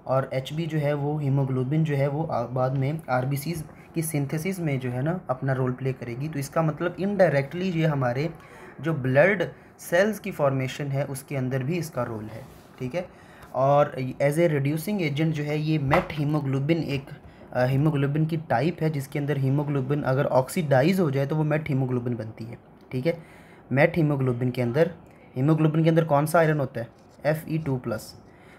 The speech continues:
तो जब ये एफ़ ई थ्री प्लस बनता है ना, तो इसको, अ, हम कहते हैं मेट हीमोग्लोबिन, ठीक है। तो ये as a reducing agent इसको कन्वर्ट करता है हीमोग्लोबिन के अंदर, जो नॉर्मल हीमोग्लोबिन है। मेट हीमोग्लोबिन जो है, वो hemolysis काज करती है,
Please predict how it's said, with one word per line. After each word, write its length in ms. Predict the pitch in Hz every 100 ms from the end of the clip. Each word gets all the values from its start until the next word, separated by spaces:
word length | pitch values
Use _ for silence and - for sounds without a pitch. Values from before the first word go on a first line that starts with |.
| -
तो 60 | 147
जब 200 | 147 175
ये 80 | 185
एफ़ 320 | - 151 -
ई 40 | 170
थ्री 220 | 165 185
प्लस 280 | 170 170 139
बनता 260 | 131 123
है 140 | 131 123
ना, 140 | 143 156 - - -
तो 60 | -
इसको, 300 | 156 160 175
अ, 40 | 160 120 - 123 123 123 127 - - 135
हम 140 | 143
कहते 260 | 139 135 170
हैं 80 |
मेट 260 | 147 147 147
हीमोग्लोबिन, 560 | 127 120 117 113 117 117 - -
ठीक 180 | 151
है। 300 | 175 175 - - -
तो 60 |
ये 360 | 180 156 190 185
as 140 | 143 151
a 60 |
reducing 460 | 156 139 139 - 175 143
agent 180 | 151
इसको 280 | 139 135 156
कन्वर्ट 400 | - 131 127 139
करता 280 | 139 127 139
है 100 | 139
हीमोग्लोबिन 560 | 127 127 123 120 127 135
के 80 |
अंदर, 180 | 139 143
जो 140 | 147 160
नॉर्मल 400 | 139 117 131 135
हीमोग्लोबिन 640 | 120 117 113 110 110 110
है। 100 | 117 - - - -
मेट 280 | 127 165 175
हीमोग्लोबिन 600 | 165 165 151 139 143 143
जो 80 | 156
है, 40 |
वो 140 | 165
hemolysis 560 | 156 131 123 135 160 160
काज 280 | - 113 -
करती 340 | 107 - 117
है, 160 | 113